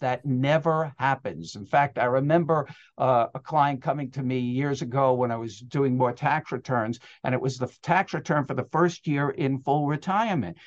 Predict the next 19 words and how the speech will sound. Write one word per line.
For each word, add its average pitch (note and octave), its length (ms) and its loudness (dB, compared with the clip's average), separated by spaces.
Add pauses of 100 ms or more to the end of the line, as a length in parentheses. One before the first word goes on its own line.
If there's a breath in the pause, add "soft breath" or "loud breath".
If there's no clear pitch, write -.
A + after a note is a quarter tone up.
(220 loud breath)
And F3+ 100 -2
he's F#3+ 140 -2
looking C#4 240 -4
at G#3+ 40 0
me, F#3 100 0
he - 20 -6
says, F#3 180 -10
"How D4 160 2
can F4 160 0
this C#4+ 180 2
be? C#4+ 320 -4
My G3 220 2
income's C4 460 0
higher A#3+ 280 2
than A3+ 140 -2
my A3 140 0
greatest A#3+ 480 -2
working B3+ 480 -2
years." E3 440 0